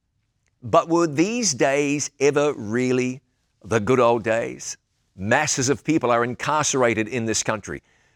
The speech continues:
Twenty-five percent of the world's prison populations are in American prisons. We still around the world have governments rattling their sabers,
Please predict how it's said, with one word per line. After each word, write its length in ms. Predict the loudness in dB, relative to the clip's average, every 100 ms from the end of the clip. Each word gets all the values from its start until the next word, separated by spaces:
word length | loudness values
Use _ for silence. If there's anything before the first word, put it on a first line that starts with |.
| _ -8
Twenty-five 1000 | 0 0 0 -2 -2 0 0 0 -2 -2
percent 360 | -2 0 0 0
of 80 | 0
the 80 |
world's 400 | 0 2 2 0
prison 360 | -2 0 0 0
populations 680 | -2 -2 0 0 -2 -4 0
are 180 | 2 2
in 60 |
American 500 | 0 0 2 0 -4
prisons. 420 | -4 -4 -6 -16 -20 _ _ _ _ _ 0
We 140 | 2
still 320 | 2 4 6
around 260 | 6 4 4
the 80 | 4
world 220 | 4 4
have 240 | 2 0
governments 480 | 0 0 0 -4 -4
rattling 520 | 0 0 0 -2 -2
their 140 | 0 2
sabers, 680 | 2 2 2 2 -2 -8